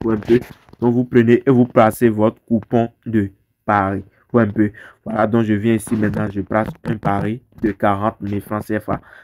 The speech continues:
Ce qui me fait gagner quatre-vingt-deux mille à cent francs C F A. Donc les gars, voilà tout ce que j'ai pour vous aujourd'hui. Donc on dit rendez-vous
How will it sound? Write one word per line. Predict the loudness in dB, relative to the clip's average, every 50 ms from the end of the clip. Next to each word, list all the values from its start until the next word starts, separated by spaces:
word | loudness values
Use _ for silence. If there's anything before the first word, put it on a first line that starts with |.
| _ _
Ce | -6 -4
qui | -2 0 2
me | 2 2 2
fait | 2 0 0 0
gagner | 2 2 0 0 0 -2
quatre-vingt-deux | -2 -2 -2 -2 -2 -2 -4 -4 -4 -2 -4 -4 -4 2 6 6 6 6
mille | 4 -2 -4 -2 -2 -4 -4 -6 -10 -10 -6
à | -6 -6 -6
cent | -8 -8 -8 -8 -8 -8 -12 _ _ -20 -8
francs | -6 -6 -6 -6 -12
C | -20 -4 0 0 0 0
F | 0 0 0
A. | 0 0 -2 -8 -20 -20 -20 -20 _ _
Donc | 2 4 6
les | 6 6
gars, | 6 4 4 2 -2 -4
voilà | -2 -2 0 0 -2
tout | -4 -4 -4 -4
ce | -4 -2
que | 0 0 0
j'ai | 2 0 -2 -2 -2
pour | -6 _ -8 -6 -6
vous | -6 -4 -6 -6 -4 -4
aujourd'hui. | -4 -4 -4 -2 -4 -4 -4 -4 -8 -8 -8 _ _ -20 _ _ _
Donc | 0 0 0 0 -2 _ _
on | 0 0 0
dit | 0 2 2 2 2
rendez-vous | 2 2 -2 -2 -2 -2 -2 -2 -2 -2 -2 -2 -4 -6 -8